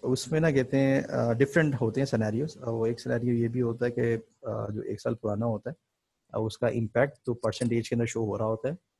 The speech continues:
लेकिन आपको, अ, जो negative feedback है वो कहते हैं आपको वहाँ पे शो नहीं हो रहा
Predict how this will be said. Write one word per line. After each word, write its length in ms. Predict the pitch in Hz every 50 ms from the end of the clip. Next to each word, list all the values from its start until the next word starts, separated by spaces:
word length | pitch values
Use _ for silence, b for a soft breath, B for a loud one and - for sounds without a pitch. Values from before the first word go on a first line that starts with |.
| -
लेकिन 380 | 113 113 110 - 131 131 135 - - -
आपको, 420 | 110 110 110 - _ 135 135 143 - - _ _ _ -
अ, 60 | 117 107 104 104 101 101 101 101 101 95 - - _ _ -
जो 140 | 110 110 110
negative 320 | 104 107 104 117 117 120 120 -
feedback 360 | - 156 156 127 117 98 92 -
है 60 | 98 101
वो 200 | 101 120 135 131
कहते 160 | - 117 -
हैं 60 | 110
आपको 120 | 107 104 110
वहाँ 100 | 104 101
पे 100 | - 110
शो 160 | - 98 98
नहीं 140 | 98 101 95
हो 100 | 92 95
रहा 140 | 117 -